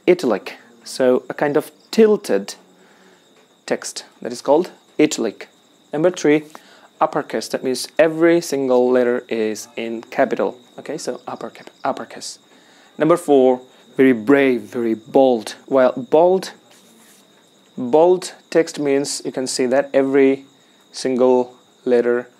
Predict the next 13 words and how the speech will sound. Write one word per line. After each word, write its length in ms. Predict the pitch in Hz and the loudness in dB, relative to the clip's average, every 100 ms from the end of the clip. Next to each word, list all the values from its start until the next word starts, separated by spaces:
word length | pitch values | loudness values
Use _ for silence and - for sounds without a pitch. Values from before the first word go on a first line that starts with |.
| _ _ _ _ - | _ _ _ _ 0
is 580 | 127 120 113 113 - - _ 127 | 2 2 0 -4 -10 -14 _ -2
given 320 | 131 123 123 | 0 0 -2
kind 140 | 117 | -6
of 60 | 117 | -6
extra 320 | 139 - - | -6 -6 -10
health. 520 | 131 - 139 - - - _ _ _ _ _ _ _ | -6 -2 0 -2 -12 -20 _ _ _ _ _ _ _
So 360 | - 127 123 | -2 0 0
these 580 | - 135 143 185 180 - | -2 -2 2 2 2 -4
texts 320 | - 156 - - | -2 -2 -2 -2
are 200 | 127 113 | -2 0
healthy 540 | 143 151 160 180 - - - | 2 4 4 0 -4 -14 -6
and 380 | 127 135 117 - _ | -4 -2 -4 -8 _
wealthy, 500 | 127 123 117 107 | 4 4 4 0